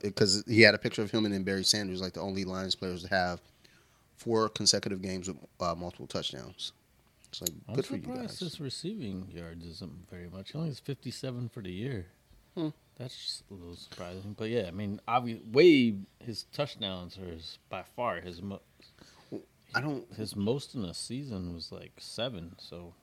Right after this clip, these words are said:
Speaker 2: he's pretty, he's killing it right
Speaker 1: So
Speaker 2: now.
Speaker 1: I wonder what the, I mean, I mean,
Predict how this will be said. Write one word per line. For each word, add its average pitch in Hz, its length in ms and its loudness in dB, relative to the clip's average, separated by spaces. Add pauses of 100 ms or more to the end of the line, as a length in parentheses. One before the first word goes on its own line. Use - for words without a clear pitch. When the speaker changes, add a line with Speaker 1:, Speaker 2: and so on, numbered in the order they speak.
(1080)
Speaker 2:
he's - 140 -12
pretty, 151 400 -4 (200)
he's 127 200 -4
killing 117 340 0
it 104 120 -2
right 101 220 -6
Speaker 1:
So 110 200 -2
Speaker 2:
now. 117 60 -2
Speaker 1:
I 95 80 0
wonder 131 380 4
what 104 280 0
the, 113 160 0
I 113 40 4
mean, 107 380 8
I 110 60 4
mean, 113 260 8